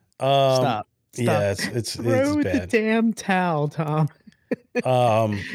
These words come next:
Speaker 2: <laughs> I'm in Apollo's corner watching him get killed by a Russian.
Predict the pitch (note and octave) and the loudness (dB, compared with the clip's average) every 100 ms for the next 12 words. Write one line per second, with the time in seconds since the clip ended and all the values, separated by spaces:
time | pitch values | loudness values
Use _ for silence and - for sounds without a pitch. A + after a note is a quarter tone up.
0 | G#3 - C#3 A#3 G3 G3 D3 D3+ E3 E3+ | -2 -2 -2 2 2 2 0 -2 2 2
1 | D3+ - D#3+ D3 D3+ C3+ B2+ C3 C#3+ C3 | 0 -2 -2 0 2 2 -2 -2 -2 -4
2 | B2+ - C#3+ C#3 C#3 B2+ A#2 A2 A#2+ - | -6 -4 -2 -2 0 -2 -2 -4 -6 -2
3 | D3 | -2